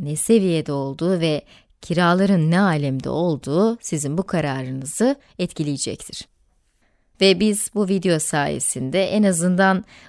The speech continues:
bu koşulları nasıl ele alabileceğinize dair temel bilgiyi edineceğinizi umuyorum.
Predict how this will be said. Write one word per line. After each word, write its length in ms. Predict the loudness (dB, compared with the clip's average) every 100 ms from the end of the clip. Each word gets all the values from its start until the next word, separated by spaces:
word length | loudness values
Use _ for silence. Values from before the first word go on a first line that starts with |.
| _
bu 40 | -4
koşulları 640 | 0 2 2 2 4 4
nasıl 300 | 4 2 -2
ele 200 | -2 -2
alabileceğinize 1040 | -2 -4 -4 -8 -6 -4 -4 -2 0 0
dair 340 | -2 -4 -4 -4
temel 480 | -2 0 2 0 -4
bilgiyi 380 | -10 -6 -4
edineceğinizi 920 | -4 -6 -8 -6 -6 -6 -4 0 0 0 -4
umuyorum. 440 | -2 -2 -4 -10